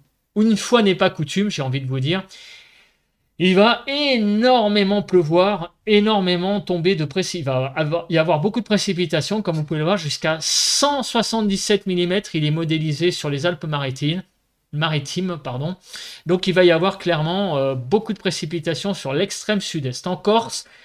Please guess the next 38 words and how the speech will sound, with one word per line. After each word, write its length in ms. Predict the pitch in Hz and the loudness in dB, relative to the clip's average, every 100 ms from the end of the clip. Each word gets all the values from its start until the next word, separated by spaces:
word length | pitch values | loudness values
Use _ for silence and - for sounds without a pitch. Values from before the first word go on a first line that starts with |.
| - 196 | 0 4
également, 560 | 214 208 160 156 196 147 | 6 6 4 0 -2 -6
euh, 80 | 143 | -6
il 120 | 143 | -4
est 60 | |
prévu, 480 | 147 165 151 175 175 | -4 -4 -4 -2 -2
euh, 80 | 131 | -4
plus 280 | 127 - 170 | -4 -6 -4
de 120 | 143 | -2
soixante-quinze 800 | - 220 214 220 202 214 202 170 | -2 -2 -2 -4 -4 -2 -2 -2
millimètres 560 | 170 170 180 165 151 | -4 -2 -2 -4 -6
de 100 | 143 | -4
pluie. 380 | 147 - 160 208 _ - - - - - - | -4 -4 -4 -4 _ -20 -18 -18 -18 -12 -2
Euh, 240 | 175 214 | 2 2
sur 240 | - - 202 | 0 4 6
les 220 | 196 165 | 6 6
Alpes, 280 | 196 208 165 | 4 2 -4
donc 300 | 151 151 151 | -4 -4 -4
vous 80 | |
voyez 220 | 143 143 175 | -2 2 2
aussi, 500 | 147 - 170 190 - | 0 -4 -6 -8 -6
euh, 420 | 131 131 127 127 | -4 -2 0 -2
pas 180 | 123 170 | -4 -2
mal 200 | 180 175 | -2 -2
de 40 | 160 | -2
précipitations, 760 | 170 156 151 147 147 131 196 | -4 -6 -8 -8 -6 -6 -4
donc 220 | 202 147 - | -4 -4 -6
ça 160 | 135 | -8
pourra 260 | 135 139 147 | -8 -6 -4
donner, 380 | 139 147 156 143 | -2 -2 -2 -2
euh, 180 | 123 | -4
de 180 | 123 120 | -2 0
la 160 | 175 151 | 2 2
neige, 340 | 151 180 160 - _ _ _ _ _ 147 | 2 -2 -6 -16 _ _ _ _ _ -4
mais 560 | 143 147 165 196 190 - | 0 2 6 6 6 2
en 360 | 156 139 - - 190 | -2 -2 -6 -4 4
haute 320 | 196 185 - _ | 4 4 -8 _
altitude 540 | 156 147 143 135 175 156 | -4 -4 -8 -6 -6 -4
évidemment. 540 | 127 123 123 165 | -6 -6 -4 -6